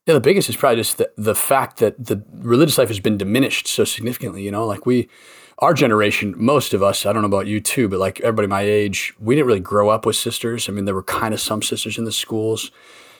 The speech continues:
after us, like, nobody, you know, like, the teenagers we're dealing with now in a lot of our youth ministry, they just haven't seen a woman in a habit. They don't even know that religious life is a possibility. So a lot of the time it's, like,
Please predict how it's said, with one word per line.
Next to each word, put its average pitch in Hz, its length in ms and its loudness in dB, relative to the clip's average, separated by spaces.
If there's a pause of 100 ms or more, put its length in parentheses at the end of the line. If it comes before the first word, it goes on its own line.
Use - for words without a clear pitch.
(200)
after 135 400 4
us, - 260 0
like, - 180 -4
nobody, 113 560 2
you 104 220 -4
know, 107 180 0
like, 104 200 0
the 92 160 -2
teenagers 98 520 -2
we're 95 60 -6
dealing 98 200 -6
with 98 120 -6
now 110 260 0
in 92 60 -4
a 92 60 -4
lot 98 120 0
of 98 60 -2
our 92 80 -2
youth 92 180 -6
ministry, 104 380 -4
they 98 160 0
just - 300 -8
haven't 90 240 -4
seen 110 260 0
a 95 80 0
woman 98 260 0
in 87 60 -4
a 87 60 -6
habit. 135 380 0
They 104 80 -6
don't 101 260 -4
even 98 180 -4
know 107 180 4
that 101 120 2
religious 104 320 -2
life 98 120 -2
is - 100 -10
a 95 40 -10
possibility. 104 540 0
So 101 200 2
a 101 40 4
lot 139 160 4
of - 20 6
the - 120 2
time 87 180 -4
it's, - 160 -8
like, - 240 -8